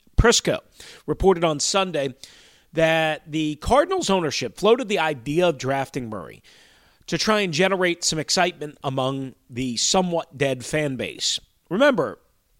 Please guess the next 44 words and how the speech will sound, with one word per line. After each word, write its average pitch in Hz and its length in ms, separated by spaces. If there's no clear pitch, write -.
uh, 135 240
down 180 240
in 185 80
Arizona, 180 760
it 139 160
used 190 260
to 180 40
be 165 140
a 120 320
very, 165 400
very 180 260
good 165 180
home 170 280
crowd 151 280
atmosphere 160 680
for 165 120
the 156 80
first - 260
ten 160 260
years 160 300
or 160 60
so 170 260
of 160 60
that 151 200
building, 165 460
um, 104 560
especially, 123 480
of - 80
course, 131 320
when 120 100
they 127 140
were 120 100
winning 147 240
a 143 60
lot 139 180
of 139 80
games, 131 320
Bruce 139 260
Arians, 135 380
so 139 140
on 127 100
and 131 80
so 175 140
forth. 151 260